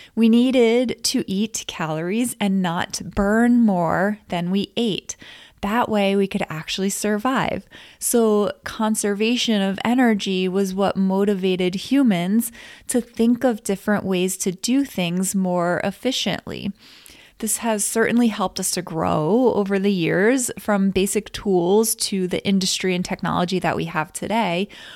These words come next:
Also, conserving energy can mean increasing energy, like eating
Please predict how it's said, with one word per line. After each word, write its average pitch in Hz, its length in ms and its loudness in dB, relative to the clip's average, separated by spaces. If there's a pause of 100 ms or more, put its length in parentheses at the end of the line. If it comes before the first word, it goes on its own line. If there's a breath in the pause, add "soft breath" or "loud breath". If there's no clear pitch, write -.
(120 loud breath)
Also, 247 460 0
conserving 220 720 0
energy 220 680 0
can 196 420 -2
mean 190 400 0 (220)
increasing 202 960 2
energy, 156 840 -4 (140)
like 175 640 -4
eating 185 640 2